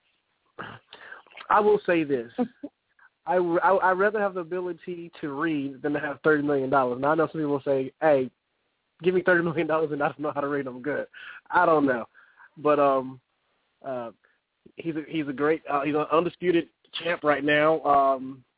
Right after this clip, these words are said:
Speaker 2: like you said, you don't really have to read. Mike Tyson wasn't all that much of, of a great reader, but, um, he
Speaker 1: I mean,
Speaker 2: had a pretty,
Speaker 1: without
Speaker 2: pretty
Speaker 1: a
Speaker 2: good
Speaker 1: blow to the head, y-, you're gonna lose some knowledge anyway. <laughs>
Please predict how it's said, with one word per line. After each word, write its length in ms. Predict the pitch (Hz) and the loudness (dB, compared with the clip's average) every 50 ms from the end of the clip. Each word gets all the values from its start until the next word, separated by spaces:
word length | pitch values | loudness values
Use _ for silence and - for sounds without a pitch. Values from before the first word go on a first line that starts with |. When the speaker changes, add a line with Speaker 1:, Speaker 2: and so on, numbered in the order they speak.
| _ - | _ -8
Speaker 2:
like 160 | 156 151 - | -8 -8 -8
you 60 | 156 - | -10 -8
said, 220 | - 160 147 135 131 | -4 -2 -2 -2 -4
you 100 | 147 139 | -6 -2
don't 220 | 127 160 170 156 | 0 0 0 0
really 260 | 151 165 165 160 151 | -2 -2 -2 -2 -4
have 200 | 139 156 175 175 - | -4 -6 -10 -10 -8
to 80 | 151 | -6
read. 160 | 143 156 156 | -4 -4 -2
Mike 240 | 156 202 269 254 _ | 0 0 -2 -2 _
Tyson 420 | - 294 392 415 - - 143 135 135 | 0 2 2 2 0 -2 -12 -8 -8
wasn't 240 | 135 127 120 127 | -8 -8 -6 -8
all 80 | 127 123 | -8 -6
that 120 | 120 123 | -6 -8
much 280 | 120 123 123 113 - - | -8 -8 -10 -10 -10 -12
of, 120 | 127 110 | -14 -14
of 180 | 104 113 120 110 _ - | -12 -14 -14 -16 _ -20
a 40 | - | -8
great 220 | - 135 127 113 | -4 -4 -4 -2
reader, 260 | 123 127 120 117 117 | -2 -2 -2 -4 -6
but, 220 | 110 107 120 117 113 | -10 -6 -6 -4 -2
um, 300 | 117 117 113 110 113 - _ _ - | -2 -4 -4 -6 -12 -14 _ _ -10
he 80 | 269 311 - - - _ _ _ - - - | -10 -10 -12 -18 -20 _ _ _ -10 0 0
Speaker 1:
I 60 | 381 | 2
mean, 100 | 381 131 | 4 4
Speaker 2:
had 100 | 123 - | 2 4
a 40 | - | 4
pretty, 200 | - - - - | 4 4 6 4
Speaker 1:
without 140 | - - 381 | 4 2 2
Speaker 2:
pretty 160 | 349 247 123 | 0 0 0
Speaker 1:
a 20 | |
Speaker 2:
good 100 | 117 262 | 0 2
Speaker 1:
blow 280 | 269 294 320 359 381 381 | 2 4 2 2 0 -4
to 40 | _ _ - | _ _ -4
the 60 | 277 269 | -2 -2
head, 500 | 277 277 302 302 349 392 339 294 269 - - | -2 0 -2 -2 0 2 4 2 2 2 -2
y-, 80 | 254 277 277 _ 202 | -20 -20 -20 _ _
you're 160 | 233 277 339 370 | -12 -10 -8 -6
gonna 300 | 381 349 285 233 233 233 | -4 -4 -4 -4 -6 -4
lose 260 | 254 294 320 320 262 _ | -6 -6 -6 -8 -10 _
some 280 | - 285 269 294 277 240 | -2 0 0 0 0 -2
knowledge 380 | 233 254 277 277 277 240 226 233 | -4 -2 -2 0 -2 -4 -4 -4
anyway. 320 | 269 302 381 339 196 160 - - - _ - _ _ - - - | -6 -6 -6 -6 -10 -10 -12 -16 -18 _ -20 _ _ -20 -20 -20
<laughs> 960 | - _ _ _ _ - - _ _ - 330 311 - - 381 370 - - - | -20 _ _ _ _ -20 -20 _ _ -6 -6 -6 -4 -4 -8 -6 0 0 0